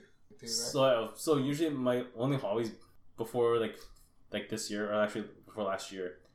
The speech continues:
Speaker 2: was video games and going to the gym and playing video games. And that, that was, that was about it. So, the, obviously, those three hobbies have no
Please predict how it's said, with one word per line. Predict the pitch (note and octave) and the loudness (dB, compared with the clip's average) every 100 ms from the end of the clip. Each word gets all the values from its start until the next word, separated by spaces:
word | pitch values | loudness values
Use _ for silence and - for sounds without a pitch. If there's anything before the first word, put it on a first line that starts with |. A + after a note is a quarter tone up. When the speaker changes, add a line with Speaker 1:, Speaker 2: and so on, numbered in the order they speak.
| _ _ - | _ _ -10
Speaker 2:
was | G#2 | -4
video | A#2 B2 | 0 2
games | B2+ B2 A#2 | 2 2 2
and | A2 G#2 G2+ F#2+ - | 0 -2 -4 -8 -10
going | G2+ G2 | -6 -6
to | F#2 | -4
the | |
gym | F#2 E2+ - - - | -6 -8 -14 -16 -8
and | G2+ | -6
playing | G#2+ | -4
video | F#2+ F#2 | -4 -6
games. | E2+ D#2+ - _ _ _ _ | -6 -12 -18 _ _ _ _
And | G#2+ | -6
that, | A2 | -2
that | A#2 | 0
was, | A#2+ | 0
that | A2+ | 0
was | A2 | -2
about | G2 F#2+ | -2 -4
it. | - - _ _ - | -8 -14 _ _ -4
So, | D3 | 0
the, | D#3+ | 2
obviously, | D#3+ F#3+ G3 G#3 | 6 6 6 4
those | C#3 D3 D#3 - | 6 6 4 2
three | C#3+ C#3 | -2 -2
hobbies | A2+ A#2 B2+ C3 B2+ | 4 4 4 2 -2
have | A#2 G#2 G2+ G2+ | 0 0 0 -2
no | A#2+ A#2+ A#2 A2+ | 2 4 2 -2